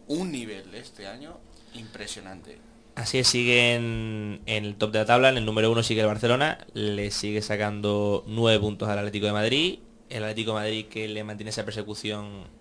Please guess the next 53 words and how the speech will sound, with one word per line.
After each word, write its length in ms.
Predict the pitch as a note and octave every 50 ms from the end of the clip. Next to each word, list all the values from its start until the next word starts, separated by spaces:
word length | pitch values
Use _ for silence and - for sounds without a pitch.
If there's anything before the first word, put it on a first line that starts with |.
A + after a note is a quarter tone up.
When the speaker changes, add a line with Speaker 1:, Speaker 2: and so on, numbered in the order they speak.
| -
Speaker 2:
después 680 | A#2 A2 G#2+ G#2+ - - - - A2+ A2 G#2+ G#2 G2+ G#2
de 120 | G#2 G#2
haber 180 | G2+ G2+ G2+ G2+
ganado 300 | G2+ G2+ G2+ G2+ G2+ G2+
en 80 | G2+
casa 220 | F#2+ G2+ G2+ - G#2
el 60 | G2
domingo 520 | G#2 G2+ G2+ G2+ G2+ G2+ G#2 G#2 G2+ G2 - - - - - - - - - - - -
frente 360 | - - G#2+ G#2+ G#2+ G2+ G#2
al 80 | G#2
Levante 340 | G#2 G#2 G#2 G#2 G#2 G2+ G#2
por 140 | F#2+ G#2 G2
cuatro 220 | G2+ G#2 G2+ G2+
goles 180 | G2+ G#2+ G#2 G#2+
a 100 | A2 A2+
uno. 280 | B2+ C#3 D3 D#3 - - - - - - - - - - - -
El 120 | - A#2 A#2+
Levante 400 | A#2+ B2 B2+ C3+ D3 C#3+ D3+ C#3
pierde 240 | B2 A#2+ B2 B2+ B2+
la 140 | B2+ A#2+
posibilidad 560 | - B2+ A2+ B2 A#2+ A#2 A#2 A#2+ B2+ B2+ B2 A2+
de 200 | G#2 G#2 A2 G#2
haber 340 | G#2 G#2 G#2+ A2+ A2 G#2 - - - - - -
podido 300 | - G#2 G#2 G#2+ G#2+ G#2+
ganar 220 | A2 G#2+ A2 G#2+
al 80 | G#2+ G#2+
Atlético 540 | G#2+ G#2+ G#2+ A2+ G#2+ A2+ G#2 - G2+ -
el 180 | - - - F#3+
domingo 580 | F3+ F#3 F#3 F#3+ F3+ F3 A2 G#2+ G#2 G2 - - - -
y 140 | A#2 A2
se-, 240 | G#2 - - G#2+ A2
y 120 | - G#2 A2
estar 260 | G2+ - A2 G#2+ G#2+
ahora 160 | G#2+ G#2+ G#2+
en 40 | G#2
la 100 | G2+ G#2
segunda 280 | G#2 G2+ G#2+ G#2+ A2
plaza, 380 | G#2+ B2 C3 C3 - D3+ - - - - - - - - - -
pero 380 | - A#2 A2+ A#2+ B2+ B2+ - - - - - -
en 160 | - A2+ G#2+
lo 80 | G#2
que 80 | G2+ G#2
es 60 | G#2
la 100 | G#2+ G#2
parte 300 | G2 G#2+ G2+ F#2+ - A2
de 60 | G#2+
arriba 240 | G#2+ G#2+ G#2+ G#2+ G#2
de 60 | G#2
la 100 | G#2 G#2
tabla, 280 | - - G#2+ A2+ A2+ -
la 80 | - A2
Liga 160 | G#2 G#2 G#2+
Iberdrola 480 | G#2+ G#2 G#2 G#2+ G#2+ A2+ A#2 A2+ A2+